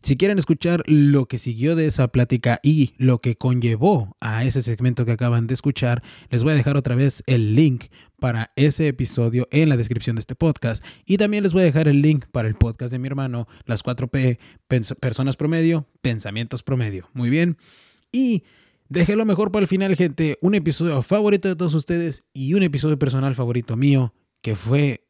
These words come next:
un cuatro de mayo. Y ustedes dirán, "Cuatro de mayo, ¿por qué? ¿Qué tiene que ver? ¿Qué pasó un cuatro de mayo?". Pues, déjenme recordarles que aquí en el J P's World, am, me gusta hablar con todos ustedes de películas, motivación, deportes,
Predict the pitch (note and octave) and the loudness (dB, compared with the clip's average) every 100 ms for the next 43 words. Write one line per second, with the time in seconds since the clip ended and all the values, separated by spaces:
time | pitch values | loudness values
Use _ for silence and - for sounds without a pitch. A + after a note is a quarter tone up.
0 | - D3 G#2 B2+ B2+ - C3 C3+ C#3 A#2 | 0 0 2 2 2 2 0 2 2 2
1 | F#2+ G2+ C#3+ C#3+ D#3+ D#3 D3 D#3+ B2 - | -4 -6 -4 -4 -4 -4 -2 -4 -4 -10
2 | - E3 D#3+ E3+ E3 C#3 C3+ - F3 C3+ | -8 -4 -2 0 0 0 -2 0 -2 -2
3 | C#3+ D#3+ C#3 D3 D3+ C#3 - C3 C3+ D#3+ | -4 -4 -2 -2 2 0 -2 -2 -2 -2
4 | D3 C#3+ D3 C#3+ D#3+ C3 A2 - - - | -8 -8 -8 -6 -6 -6 -8 -12 -20 -20
5 | - _ E3+ B2+ - - - - - B2 | -20 _ -4 -4 -6 -18 -20 -16 -6 0
6 | D#3+ A3 G#3 F#3 F3 E3 E3 E3 C#3 - | 2 2 0 0 0 2 0 0 0 0
7 | D3+ C#3+ C3 A#2+ D#3 D#3 E3 D3 D3+ C3+ | 2 4 2 2 0 2 2 4 4 2
8 | C3+ - - _ _ - B2+ B2+ A#2+ A#2 | -2 -8 -20 _ _ -8 -2 0 0 -2
9 | A2+ A2 - C#3 C3 D3+ - E3 D3 C#3 | -4 -6 -2 0 2 0 0 0 0 0
10 | C3+ B2+ C#3 B2+ - B2 A#2 A2+ A#2 A2 | -2 -2 -2 -2 -2 0 0 0 0 -2
11 | G#2 G#2 G#2+ A#2+ C3+ B2+ B2 A#2+ A2+ G#2 | -4 -6 -6 0 4 4 4 0 -6 -8
12 | G2+ - - C3 B2 A#2+ G2+ - C3 C3 | -10 -8 0 2 2 0 -6 -4 0 0
13 | C3 B2+ A#2+ A2+ | 0 -4 -6 -8